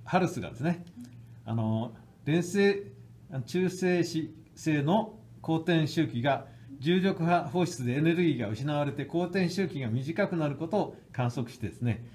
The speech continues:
重力波放出による変化予測とね、こう一致したんですよね。え、ここに、あの、データがありますけどね。はい。これがずっとね、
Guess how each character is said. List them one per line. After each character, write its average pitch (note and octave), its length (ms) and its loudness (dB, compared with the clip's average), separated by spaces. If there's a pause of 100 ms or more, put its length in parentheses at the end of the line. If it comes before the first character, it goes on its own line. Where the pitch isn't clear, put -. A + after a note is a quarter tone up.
(220)
重 F3 200 4
力 G#3 260 2
波 F3+ 160 2
放 F3 180 0
出 - 200 -6
に E3+ 80 2
よ F3+ 100 2
る - 300 -4 (160)
変 E3+ 200 2
化 F3 120 2
予 F3 100 6
測 E3 240 0
と A#2 120 -2
ね、 A#2 260 0 (200)
こ B2+ 100 -2
う B2+ 40 2
一 B2 240 -2
致 - 20 -2
し - 60 -4
た G3 120 6
ん E3 60 4
で F#2 80 -2
す A2 100 -6
よ A#2 60 0
ね。 C#3+ 180 0 (520)
え、 C#3 280 -2 (220)
こ - 80 -8
こ F#3 80 6
に、 E3 220 6
あ C#3 80 2
の、 A#2 340 -2
デ C#3 180 0
ー C#3 40 0
タ C3+ 100 0
が A#2+ 80 2
あ A#2 40 2
り A2+ 80 0
ま F2+ 80 -4
す - 80 -14
け F2+ 60 -6
ど F#2 100 -6
ね。 C#3+ 260 -4 (120)
は F2+ 200 -4
い。 - 20 -4 (640)
こ D#3+ 80 0
れ E3 60 4
が D3 120 6
ず C3 120 2
っ B2+ 80 2
と - 160 -4
ね、 D3 280 2